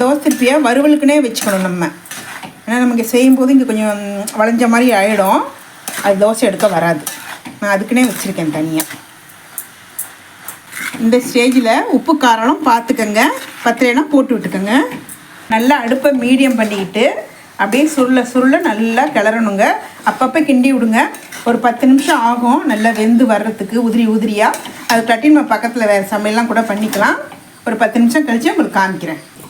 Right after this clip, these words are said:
இந்த மாதிரி நம்ம தண்ணியை வடிச்சு எடுத்துடுற வாசி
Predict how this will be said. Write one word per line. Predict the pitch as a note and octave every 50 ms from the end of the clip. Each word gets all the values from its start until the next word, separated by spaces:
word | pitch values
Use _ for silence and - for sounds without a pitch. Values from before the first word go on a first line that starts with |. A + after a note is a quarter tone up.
| - - E4+ B3
இந்த | A3+ A3+ A3 A3+
மாதிரி | A#3 B3 B3 C#4+ C#4+ C4 B3
நம்ம | G#3+ G3+ G#3 B3+ D#4+ D#4+ - B3+
தண்ணியை | A3 A3 B3 C#4 C#4 B3+ G#3
வடிச்சு | G3+ G#3 B3+ B3+ - - C4 A3
எடுத்துடுற | G#3 A#3 - - B3+ A#3 A3 G3 F#3+
வாசி | F#3+ F#3+ - - A3+